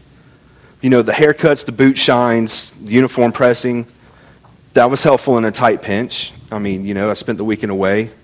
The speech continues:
Instant credit, gentlemen's clubs, whole nother animal.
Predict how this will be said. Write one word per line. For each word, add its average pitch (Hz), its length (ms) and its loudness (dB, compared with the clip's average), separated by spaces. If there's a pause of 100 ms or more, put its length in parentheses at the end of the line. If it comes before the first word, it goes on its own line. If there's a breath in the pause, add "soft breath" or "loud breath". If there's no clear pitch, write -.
(800 soft breath)
Instant 123 360 -2
credit, 131 320 0
gentlemen's 117 380 -2
clubs, 127 600 0 (1000 soft breath)
whole 127 180 -2
nother 110 240 0
animal. 101 380 -4